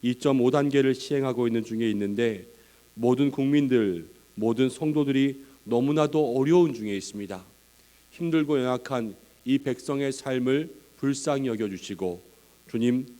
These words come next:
구원의 은혜를 베풀어 주옵소서. 함께 기도해 주시고, 교회를 위해서 기도할 때 교회된 모든 성도를 위해서 기도하겠습니다. 우리의 연약한 믿음에 다시 한번 힘을 주시고,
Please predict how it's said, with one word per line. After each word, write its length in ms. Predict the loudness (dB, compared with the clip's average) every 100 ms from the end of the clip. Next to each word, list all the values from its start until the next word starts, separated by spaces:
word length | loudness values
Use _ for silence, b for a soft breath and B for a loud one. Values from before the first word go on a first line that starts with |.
| -20
구원의 400 | -2 2 4 4
은혜를 280 | 4 4 2
베풀어 420 | 0 -4 -2 -2
주옵소서. 720 | 0 -2 0 -4 -4 -6 -6 -14 b b
함께 320 | -8 -2 -2
기도해 380 | -2 -2 0 0
주시고, 560 | -2 -10 -4 -4 -4 -12 b b b b 0
교회를 500 | 6 6 8 6 4
위해서 260 | 2 0
기도할 420 | -6 -2 0 -2
때 400 | 0 0 0 -4 -18 b b b -4
교회된 460 | 4 6 6 4
모든 280 | 4 2 2
성도를 600 | 0 -2 0 2 2 2
위해서 240 | 0 -2 -6
기도하겠습니다. 880 | -4 0 0 -2 -8 -10 -8 -10 -12 _ -20 B B B -4
우리의 300 | 0 4 2
연약한 400 | 2 -2 -2 -2
믿음에 480 | 0 2 2 0 -4 -18 -20 -10
다시 320 | -8 -6 -4
한번 240 | -2 -4
힘을 340 | -6 -2 -2 -2
주시고, 500 | -4 -12 -10 -10